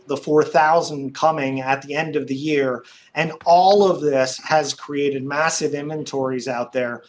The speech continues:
This had to be unwound. It's being unwound now. It's a big move. Eight percent down isn't that bad compa-, compared to that fifty percent move that we had in twenty eighteen.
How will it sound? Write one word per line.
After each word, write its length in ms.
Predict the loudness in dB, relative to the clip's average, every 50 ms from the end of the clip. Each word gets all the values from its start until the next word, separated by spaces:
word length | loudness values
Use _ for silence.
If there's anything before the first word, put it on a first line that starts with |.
| _ _ _
This 160 | -6 -6 -4
had 320 | -4 -4 -2 -2 -2 -2 -4
to 80 | -6
be 160 | -8 -6 -4 -4
unwound. 600 | -4 -4 -2 -2 0 0 0 0 -2 -4 -6 -8 -12 _
It's 120 | -18 -14
being 300 | -10 -6 -6 -4 -2 -2
unwound 480 | -2 -2 0 0 0 0 0 0 -2 -2
now. 500 | -2 -2 -2 -2 0 0 -2 -2 -4 -8 -18 _ _ _
It's 160 | -4 -2 0 0
a 80 | 0
big 360 | 0 2 2 2 2 2 2
move. 580 | 2 2 4 4 4 4 2 0 -2 -6 -12 -16 _ -2
Eight 240 | 0 0 0 2
percent 420 | 0 0 0 2 2 0 0 0 0
down 440 | 0 2 2 4 4 4 2 0 0
isn't 340 | -2 0 0 0 -2 0
that 260 | 2 2 2 2 2 0
bad 340 | 0 2 2 2 0 -2 -6 _ _ -8
compa-, 420 | -6 -4 -4 -4 -2 -4 -4 -4
compared 360 | -4 -6 -4 -2 0 0 0 0
to 60 | 2
that 240 | 2 0 0 -2 -2
fifty 380 | 0 0 0 0 -2 -6 -4
percent 400 | -2 -2 -2 -2 -2 -4 -4 -4
move 220 | -4 -4 -4 -6 -6
that 160 | -8 -8 -4
we 80 | -2
had 180 | -2 0 -2 -2
in 160 | -4 -6 -10
twenty 340 | -8 -8 -6 -6 -6 -6 -8
eighteen. 380 | -10 -10 -10 -8 -8 -8 -10